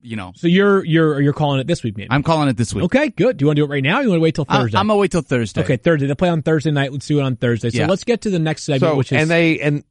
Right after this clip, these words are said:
Speaker 3: they play Pittsburgh on Thursday night. It's a short week, and then just, you mentioned the schedule very quickly. So after the Steelers on Thursday, they've got ten days to prepare for a home game against the Dolphins.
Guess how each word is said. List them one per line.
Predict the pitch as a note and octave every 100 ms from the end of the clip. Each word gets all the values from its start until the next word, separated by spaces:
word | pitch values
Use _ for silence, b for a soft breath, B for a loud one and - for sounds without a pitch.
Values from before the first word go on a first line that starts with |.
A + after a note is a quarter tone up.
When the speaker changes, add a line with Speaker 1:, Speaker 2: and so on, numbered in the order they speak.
| -
Speaker 3:
they | D3 D3
play | - D#3+
Pittsburgh | D3+ E3 D#3+ - D3+ C#3+
on | B2 C3
Thursday | C#3+ C#3 C3+
night. | C3+ B2 A2+
It's | -
a |
short | - C#3+ F2+
week, | B2 A#2+
and | A#2+
then | A#2
just, | A2 A2
you | B2+
mentioned | A#2+ B2+ A#2
the | A2+
schedule | - B2 A2
very | G#2 A#2+
quickly. | A2+ A#2+ G#2 A2
So | B2
after | A#2 B2
the |
Steelers | G#2+ D#3+ D3 C3+ C3
on | B2
Thursday, | B2 F#3+ D#3 C#3+ C3 A2+ b b
they've | B2
got | C3+ A#2+
ten | D#3+ D#3
days | D3 C#3
to | A#2
prepare | - C#3 B2
for | A#2+
a |
home | G#2 C#3 C3+
game | B2
against | A#2+ A#2 -
the | G2+
Dolphins. | D3 D#3 C#3+ F#2+ G2+ C3